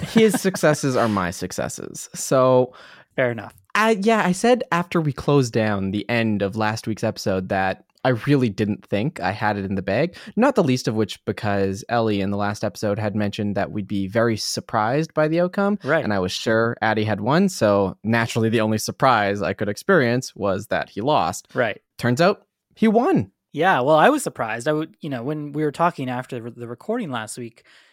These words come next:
Speaker 2: it did not cross my mind that we might end up with the result that we did, which is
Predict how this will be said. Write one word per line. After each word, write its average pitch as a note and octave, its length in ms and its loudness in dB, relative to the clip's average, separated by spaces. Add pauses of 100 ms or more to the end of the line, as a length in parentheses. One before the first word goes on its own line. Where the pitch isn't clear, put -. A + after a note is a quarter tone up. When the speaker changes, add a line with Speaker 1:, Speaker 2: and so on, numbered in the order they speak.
Speaker 2:
it B2+ 160 -12
did G3+ 160 -2
not F#3 400 0
cross E3+ 320 0
my C#3+ 160 -4
mind C3 640 -6 (480)
that C#3+ 120 -2
we C#3+ 120 -4
might D#3 240 2
end D3 160 0
up C#3 140 -2
with B2+ 120 -10
the C3 80 -8
result B2 380 -2
that A#2+ 140 -8
we A2+ 100 -12
did, B2 400 -2
which B2 200 -6
is A#2+ 360 -8